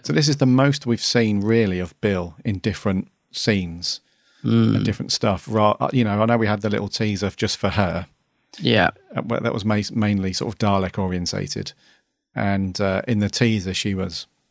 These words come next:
Speaker 1: you know, she was narrating over that. But this is the first time we've seen her in multiple locations with different costumes and,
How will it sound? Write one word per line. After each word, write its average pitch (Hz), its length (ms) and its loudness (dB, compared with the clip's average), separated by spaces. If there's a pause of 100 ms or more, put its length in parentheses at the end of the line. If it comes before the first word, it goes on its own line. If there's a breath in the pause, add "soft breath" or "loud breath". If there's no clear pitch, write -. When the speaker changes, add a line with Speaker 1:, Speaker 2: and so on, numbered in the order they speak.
(580)
Speaker 1:
you 110 80 -2
know, 90 160 -4
she 104 120 -6
was 92 140 -6
narrating 98 440 0
over 95 180 0
that. 95 200 0
But 107 120 -6
this 110 120 -2
is 110 60 -2
the 107 100 -2
first 110 320 2
time 107 240 2
we've 101 140 0
seen 107 220 0
her 101 200 0
in 95 80 0
multiple 101 340 0
locations 98 840 0
with 95 160 -10
different 98 440 -6
costumes 95 680 -2
and, 87 180 -8